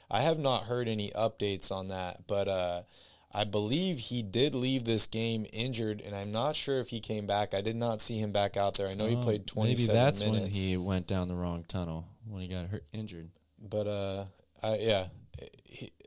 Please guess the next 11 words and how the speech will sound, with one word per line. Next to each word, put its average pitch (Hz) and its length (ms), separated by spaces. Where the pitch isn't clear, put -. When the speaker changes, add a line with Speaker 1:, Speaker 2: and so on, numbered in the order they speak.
Speaker 1:
that's 131 240
tough 143 300
for 117 120
them. 95 360
Um, 101 460
you 113 140
know, 107 160
Phoenix 139 420
won 127 280
this 151 180
game, 123 400